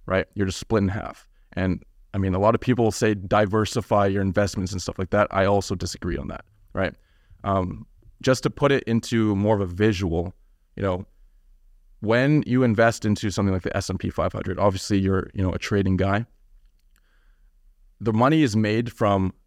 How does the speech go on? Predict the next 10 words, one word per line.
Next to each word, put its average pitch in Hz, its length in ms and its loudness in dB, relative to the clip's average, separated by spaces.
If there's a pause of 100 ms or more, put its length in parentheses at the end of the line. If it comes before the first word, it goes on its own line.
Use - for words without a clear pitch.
(140)
compounding, 98 840 -2 (160)
right? 95 260 -2 (380)
You 104 80 -6
invest 113 460 2 (240)
a 98 40 -4
certain 120 220 2
amount 107 280 2
every 98 180 -2
single 101 200 0
month, 95 300 0